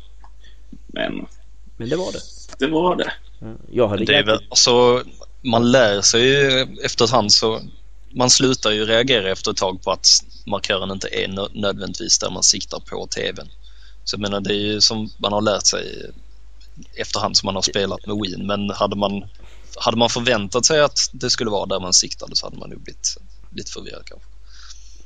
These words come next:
Speaker 2: Möjligt. Jag, jag tyckte det var rätt svårt om jag ska vara ärlig. Jag hade två polare över för några veckor sedan och de testade
Speaker 3: Mm.
Speaker 2: det. Fan vad bra de var, jag blev så jävla sur.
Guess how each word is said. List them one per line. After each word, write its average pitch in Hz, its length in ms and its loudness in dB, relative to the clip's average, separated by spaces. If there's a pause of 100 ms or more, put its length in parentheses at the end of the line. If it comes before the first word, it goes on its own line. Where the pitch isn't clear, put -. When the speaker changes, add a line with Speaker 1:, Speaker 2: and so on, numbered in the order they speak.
(360)
Speaker 2:
Möjligt. 95 400 -8 (380)
Jag, 73 180 -6
jag 107 100 0
tyckte 120 220 -2
det 123 80 4
var 123 80 2
rätt - 160 -2
svårt 120 460 -6
om 101 60 -6
jag 104 60 -8
ska - 120 -10
vara 110 100 -4
ärlig. 107 120 0
Jag 107 40 0
hade 113 160 -2
två 110 120 -2
polare 117 520 -2
över 104 440 -2 (320)
för 107 60 -10
några 104 120 -4
veckor 107 300 -4
sedan 101 280 -6
och 101 60 -8
de 104 120 -10
testade 101 320 -4
Speaker 3:
Mm. 87 120 -6
Speaker 2:
det. 92 80 -8 (1000)
Fan 104 220 -6
vad 85 100 -6
bra 90 400 -8
de 90 140 -4
var, 87 160 -10
jag 92 100 -10
blev - 80 -8
så 98 100 -6
jävla 92 120 -6
sur. 87 200 -6